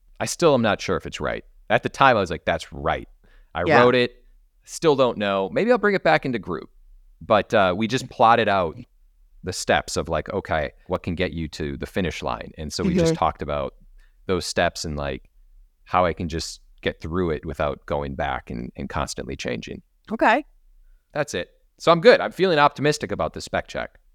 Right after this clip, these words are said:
Speaker 2: Yeah.
Speaker 1: Or the spec.
Speaker 2: And the spec check. I think that's
Speaker 1: Mm-hmm.
Speaker 2: good. I think it's okay as long as you're, you're still, there's still forward momentum. You're still working on it. It's okay if you're rewriting Act One, 'cause as we've said so many times, and you say all the time, like,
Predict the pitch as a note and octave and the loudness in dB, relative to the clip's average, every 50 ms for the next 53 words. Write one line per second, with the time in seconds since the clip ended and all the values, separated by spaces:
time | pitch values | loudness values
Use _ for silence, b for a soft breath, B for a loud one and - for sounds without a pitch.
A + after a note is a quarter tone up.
0 | _ - A#3 A3+ A#3 E3 D3 F#3 - _ _ _ _ _ _ _ _ _ - F2 | _ -6 -2 2 2 2 2 0 -6 _ _ _ _ _ _ _ _ _ -10 -8
1 | E2 D#2 - - - C#2 - - - _ _ _ _ _ _ _ _ - G3 B3+ | -8 -8 -4 -2 -2 -2 -2 -4 -10 _ _ _ _ _ _ _ _ 0 2 2
2 | C#4 A#3 - - E3 D#3+ C#3 - - C3+ F#2+ - _ _ _ - F#3 A3 D4 F4 | 2 2 0 -2 -4 -4 -4 -6 -6 -8 -8 -8 _ _ _ -8 -4 -2 -2 0
3 | F4+ G4 G4+ E4 E4 B4 B4+ A4+ D#4 A3 F3 F#3 - - B3+ F4 G4 G#4 G#4+ G#4 | 0 0 0 0 0 0 2 2 2 2 0 -4 -6 -4 -4 -2 -2 -2 -2 -2
4 | G4+ E4+ D#4+ - F#4 E4 C#4+ B3 C#4+ D#4 F4 F#4 F#4 F4+ C#4+ D#4 C#4+ C4 B3+ A#3 | -2 -2 -2 0 -2 -2 -2 0 0 0 0 2 0 -2 -4 -2 -2 -2 -2 -2
5 | - C4 A#3+ - - C#4+ C#4+ C#4 C4+ C4 B3 B3 C4 - - - - - - D#4 | -4 -8 -8 -8 -6 -2 0 0 2 2 0 0 -2 -4 -8 -16 -14 -8 -2 0
6 | D#4 D4+ D4+ - C#4 C4 B3+ B3+ A#3+ A#3 G#3+ G#3 G3 F#3+ F#3+ G3 G#3 A3 G3+ D3+ | 0 0 0 0 0 2 2 4 2 0 0 0 -2 0 0 0 0 -2 -2 -4
7 | C#3 C#3+ D3 D#3+ - - A#3 A3 F#3 E3+ F3 F3 E3 - C#3 C3+ A#2+ A2+ G2 C#2 | -4 -4 -4 -6 -4 -2 -2 -2 -2 0 -2 -2 -2 -4 -6 -6 -6 -6 -8 -8
8 | D#2 D#2+ F2 - - A#3+ A#3 G#3 A3 G#3+ G#3 F#3+ F3+ F3 E3 D#3 D3+ - _ _ | -10 -10 -10 -8 -8 -8 -8 -6 -4 -2 -2 -2 -4 -4 -6 -6 -6 -8 _ _
9 | _ _ - - _ _ _ _ _ _ _ - - _ _ - G3+ G#3 A#3 A#3 | _ _ -20 -20 _ _ _ _ _ _ _ -20 -20 _ _ -8 -4 -2 0 2
10 | G#3 G3+ G3 F3+ F3 F3 F#3 F3+ F3 F3 F3 - - F#3+ F#3+ G#3+ A#3 A#3 B3 A#3 | 2 4 4 4 4 2 0 0 0 0 0 -2 -2 0 0 0 0 0 0 2
11 | B3+ B3 B3 B3 C4+ C4+ B3 - C#4+ C4+ C4+ - D#4 D4 C#4+ C#4 C#4 C4+ - C#4+ | 4 4 4 2 -2 -4 -2 0 0 0 0 0 0 0 0 0 -2 -2 -2 -2
12 | C#4 C#4 C#4 C#4+ C#4 C#4+ C4+ C#4 C4 C4 C#4 D4+ D#4+ - - C4+ C4 C#4+ E4 - | 0 0 2 0 -2 -4 -6 -6 -8 -6 -4 -4 -4 -4 -2 0 4 4 4 4
13 | D4 B3 - A#3+ G#3 G3+ G3 G3 G3+ G#3+ G3+ G3 G3 | 4 0 -2 -2 -2 0 0 -2 -2 -4 -8 -10 -12